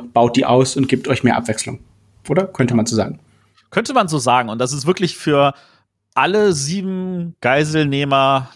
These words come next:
Speaker 2: der ersten Welle was drin. Also für
Speaker 1: Genau.
Speaker 2: jeden der drei aus dem Grundset und die von den ersten vier Erweiterungen.
Speaker 1: Ja, top.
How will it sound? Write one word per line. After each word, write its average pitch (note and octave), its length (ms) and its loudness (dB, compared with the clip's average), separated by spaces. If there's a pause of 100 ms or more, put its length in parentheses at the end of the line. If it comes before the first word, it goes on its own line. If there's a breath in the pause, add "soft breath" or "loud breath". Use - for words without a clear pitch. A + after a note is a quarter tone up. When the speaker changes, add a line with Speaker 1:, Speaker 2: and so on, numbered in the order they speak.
Speaker 2:
der A#2+ 100 -2
ersten A2+ 360 -2
Welle G2+ 180 -2
was G2 140 -8
drin. F#2 260 -10 (340)
Also A#2+ 200 -4
für C3 80 2
Speaker 1:
Genau. A#2+ 100 0
Speaker 2:
jeden C#3+ 260 2
der C3 120 4
drei - 180 2
aus B2 140 0
dem B2 80 -4
Grundset D#3+ 580 0
und C#3 420 -4
die A#2+ 500 0 (380 soft breath)
von C#3 140 0
den C3 100 2
ersten A#2+ 240 -2
vier A#2+ 160 0
Erweiterungen. F#2+ 560 -2 (640)
Speaker 1:
Ja, - 220 -6 (500)
top. - 240 -8